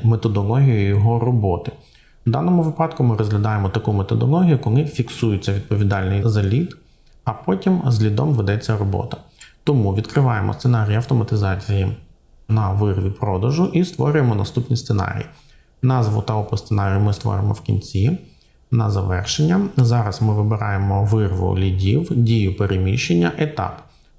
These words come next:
Саме нас буде цікавити етап, який, е, відповідає фіксації відповідального. Тому серед всіх етапів вибираємо фіксацію відповідального. Далі вказуємо сценарій, який буде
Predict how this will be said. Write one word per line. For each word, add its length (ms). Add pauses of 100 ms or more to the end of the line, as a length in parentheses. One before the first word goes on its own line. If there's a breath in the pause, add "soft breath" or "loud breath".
Саме 180
нас 140
буде 220
цікавити 560
етап, 300
який, 500
е, 160
відповідає 640
фіксації 880
відповідального. 840 (420 loud breath)
Тому 460
серед 280
всіх 320
етапів 360
вибираємо 480
фіксацію 520
відповідального. 600 (560 soft breath)
Далі 320
вказуємо 460
сценарій, 580
який 240
буде 420